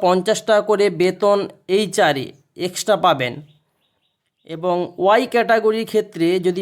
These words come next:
বেসিক স্যালারি পঁয়ত্রিশ হাজার টাকা হয়, তার আঠেরো শতাংশ অর্থাৎ ছ হাজার তিনশো টাকা করে পেতেন এইচআরএ। সেক্ষেত্রে জেড ক্যাটাগরির ক্ষেত্রে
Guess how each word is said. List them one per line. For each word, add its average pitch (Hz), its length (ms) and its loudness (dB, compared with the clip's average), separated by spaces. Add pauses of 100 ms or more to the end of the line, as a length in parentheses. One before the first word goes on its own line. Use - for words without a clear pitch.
(120)
বেসিক 180 320 0
স্যালারি 202 400 2 (160)
পঁয়ত্রিশ 190 420 -2
হাজার 208 180 4 (100)
টাকা 170 240 2
হয়, 165 160 2 (540)
তার 175 160 4 (200)
আঠেরো 208 360 0
শতাংশ 220 400 0 (260)
অর্থাৎ 185 260 -2 (160)
ছ - 20 -14 (200)
হাজার 214 220 2 (100)
তিনশো 208 380 -2
টাকা 202 220 2
করে 208 180 2 (680)
পেতেন 196 360 0 (320)
এইচআরএ। 160 540 0 (2000)
সেক্ষেত্রে 226 520 -4 (240)
জেড 226 260 2
ক্যাটাগরির 220 540 0
ক্ষেত্রে 208 240 -2